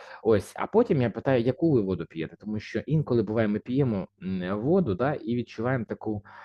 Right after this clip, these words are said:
е, набрякшість, таку, як це, не хватає енергії, да? Чому це відбувається? Тому що вода має параметри, вона частично попадає в клітини, а частично залишається між-, міжклітинному просторі. Ось ми говоримо про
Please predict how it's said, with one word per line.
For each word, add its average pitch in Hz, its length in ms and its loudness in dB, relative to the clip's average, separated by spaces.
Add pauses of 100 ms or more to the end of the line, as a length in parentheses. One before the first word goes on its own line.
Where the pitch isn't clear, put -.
(200)
е, 101 220 0
набрякшість, 92 1120 -4
таку, 104 640 -2 (300)
як 107 180 0
це, 104 100 -10
не 110 100 -4
хватає 131 440 4
енергії, 104 640 4
да? 151 240 2 (220)
Чому 135 280 4
це 92 180 -8
відбувається? 80 640 -6
Тому 131 200 -4
що 113 200 -2 (300)
вода 127 400 2
має 117 240 2
параметри, 185 540 0
вона 135 160 2
частично 131 640 -4
попадає 92 480 -2
в - 140 -14
клітини, 220 400 -2
а 123 80 -2
частично 175 500 -4
залишається 123 560 0
між-, 110 160 -4 (380)
міжклітинному 123 1000 2
просторі. - 640 -10 (300)
Ось 101 280 -2
ми 175 60 2
говоримо 135 400 2
про 92 240 -4